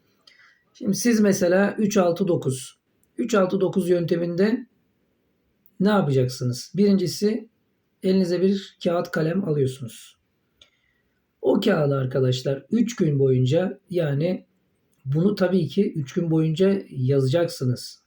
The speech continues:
Yazarken de şöyle bir hayal edeceksiniz biraz. Tabii, e, böyle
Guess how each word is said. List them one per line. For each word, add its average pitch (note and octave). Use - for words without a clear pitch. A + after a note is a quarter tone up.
Yazarken E3
de E3
şöyle E3
bir -
hayal D3
edeceksiniz B2
biraz. B2+
Tabii, F3+
e, D#3+
böyle E3